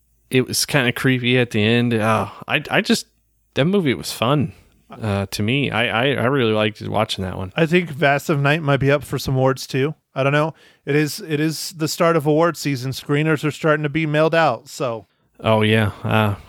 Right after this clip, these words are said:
Speaker 1: yeah, I mean, are they gonna have a Zoom Oscars?
Speaker 2: Who knows? What did they do last year? They did something like that.
Speaker 1: I don't remember.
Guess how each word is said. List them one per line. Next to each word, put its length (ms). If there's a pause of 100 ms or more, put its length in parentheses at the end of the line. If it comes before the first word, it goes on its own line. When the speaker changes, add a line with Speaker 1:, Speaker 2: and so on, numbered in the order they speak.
Speaker 1:
yeah, 220
I 80
mean, 160
are 160
they 80
gonna 180
have 320
a 300
Zoom 400
Oscars? 560 (720)
Speaker 2:
Who 240
knows? 560 (500)
What 140
did 140
they 100
do 180
last 380
year? 100
They 100
did 220
something 380
like 220
that. 280 (720)
Speaker 1:
I 580 (380)
don't 360 (300)
remember. 920